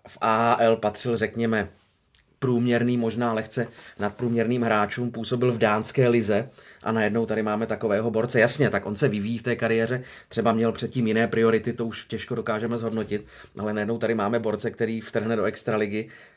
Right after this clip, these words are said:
s tímhle, řekněme, průměrným zázemím v té kariéře za sebou a najednou patří k nejlepším obráncům, takže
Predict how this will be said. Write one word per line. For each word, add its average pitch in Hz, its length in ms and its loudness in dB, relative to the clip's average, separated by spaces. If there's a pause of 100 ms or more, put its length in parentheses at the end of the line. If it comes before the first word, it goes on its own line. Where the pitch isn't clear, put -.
(200)
s - 260 -6 (260)
tímhle, 127 460 4
řekněme, 127 420 2 (140)
průměrným 139 720 6
zázemím 123 680 4 (180)
v - 100 -20
té 120 120 0
kariéře 120 360 2
za 123 120 0
sebou 120 460 0
a 104 100 -4
najednou 110 320 -4 (240)
patří 120 300 -2
k 117 40 -10
nejlepším 123 380 0
obráncům, 131 520 0
takže 101 360 -4